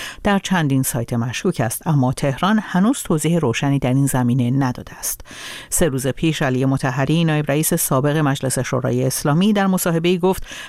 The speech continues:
«از همان ابتدا که وارد فعالیت هسته‌ای شدیم، هدفمان ساخت بمب و تقویت قوای بازدارنده بود، اما نتوانستیم محرمانه بودن این مسئله را حفظ کنیم.»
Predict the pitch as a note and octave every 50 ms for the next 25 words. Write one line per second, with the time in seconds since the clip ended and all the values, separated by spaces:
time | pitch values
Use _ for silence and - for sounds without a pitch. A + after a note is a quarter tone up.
0 | - - G3 G3 G#3+ G#3+ A3+ A3 G#3+ G#3 - E3 D#3 - - C#3+ C#3+ C#3+ C#3+ D3+
1 | - F3+ E3 D3+ C3+ B2 B2 C3 C3+ - - C#3 B2 B2+ C3 B2+ B2 C3+ B2+ C3+
2 | C3+ - - - D3 C#3+ - - F3 F#3 A3 B3 C4 G#3+ G#3 F3 E3+ E3+ - G3+
3 | G3+ G3+ G3+ - - - C#3+ - - - D3 C3+ - C#3+ D#3 E3 D#3+ D#3+ D#3 -
4 | D#3 C3+ C3+ - C3+ A#2+ B2+ - D#3 C#3+ C#3 B2 C3+ C#3 C#3 - C#3+ C3+ C3+ -
5 | - C#3+ C3+ C3 B2+ C3 D3 F3+ E3+ D3 B2+ C#3 B2 C3+ D3 D3+ D3 - - -
6 | - - - - - A#3 B3 - F#3+ D3 C3 B2 B2 B2+ A#2+ - - - - C3
7 | B2+ C3 C3+ C3+ C3 C3+ - - - D3+ C3+ C3 C3+ C3+ C3 C3 C3 C3+ D3 D#3+
8 | G#3+ C4 C4 A#3 F#3+ D#3 A#2 A#2 - C#3+ B2+ C3 C3 C3 C3 C3 - - - D3+
9 | B2+ - - - - - - -